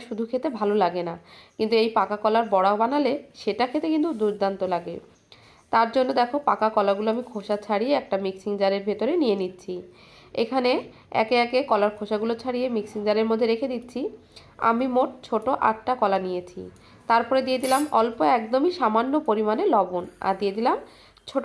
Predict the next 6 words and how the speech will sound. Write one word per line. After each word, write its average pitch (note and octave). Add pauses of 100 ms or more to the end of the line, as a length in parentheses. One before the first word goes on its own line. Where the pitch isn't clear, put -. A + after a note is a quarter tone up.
(120)
কাপের C4 (100)
এক -
কাপ G3+
পরিমাণে G#3+ (120)
চিনি। F#3+ (1300)
লবণ A3+